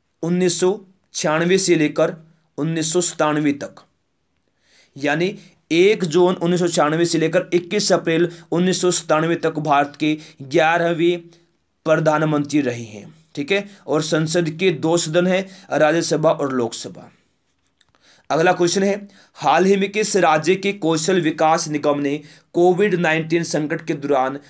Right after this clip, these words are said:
Coursera के साथ साझेदारी की है? अगर आपने अभी तक वीडियो को लाइक नहीं किया है, तो एक बार सभी लोग फटाफट वीडियो को लाइक करेंगे, अपने फ्रेंड्स के पास शेयर कर देंगे, ताकि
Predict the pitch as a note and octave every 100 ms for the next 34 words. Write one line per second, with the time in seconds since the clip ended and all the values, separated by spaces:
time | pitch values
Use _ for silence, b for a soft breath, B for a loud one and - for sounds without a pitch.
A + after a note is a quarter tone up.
0 | b b D#3 F3 F3 F#3 F3+ F3 F3 E3
1 | - C3+ C#3 - - B B - - F3+
2 | E3+ E3+ D3+ C#3+ C3+ G2+ G#2+ - - D3+
3 | F3+ F#3 F3+ F#3+ F3+ F#3+ G3 F3 D#3 E3+
4 | F#3 F3 D3 D3+ D#3+ F3+ F3 E3+ F3+ B
5 | B - D#3+ F3 E3 F3 F3 D#3 D#3 E3+
6 | D3+ D#3 D#3+ D3 C3+ D3 D#3 D#3+ E3+ -
7 | C#3 D#3 D#3 D3+ C#3 C#3 C3+ C#3 C#3+ C3+
8 | B2 C3+ C3+ C#3+ C#3+ C3+ C3+